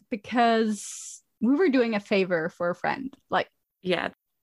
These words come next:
Speaker 2: they had reached out to us and asked us if we wanted to sit down and talk with them, and, and we said yes because they've helped us out in the past, and, like,
Speaker 1: Yeah.
Speaker 2: we also, we wanted to have, like, some more, like,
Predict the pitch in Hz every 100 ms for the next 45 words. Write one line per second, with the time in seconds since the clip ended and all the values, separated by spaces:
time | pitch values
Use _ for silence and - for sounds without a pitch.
0 | - 208 226 208 202 202 - 175 165 170
1 | 160 - 170 - 156 - 165 165 160 156
2 | - 147 151 151 - 156 147 156 180 -
3 | - - _ _ _ _ - - 175 165
4 | 151 147 151 151 151 156 - 143 147 151
5 | - - - 165 165 156 - 151 - 147
6 | 165 - - 165 165 151 151 - - 165
7 | 160 - 156 160 160 151 151 165 151 151
8 | 151 151 - 180 170 165 220 196 - 214
9 | - 208 202 202 - - - _ _ 165
10 | 196 170 170 175 170 180 165 165 165 160
11 | 170 165 151 147 143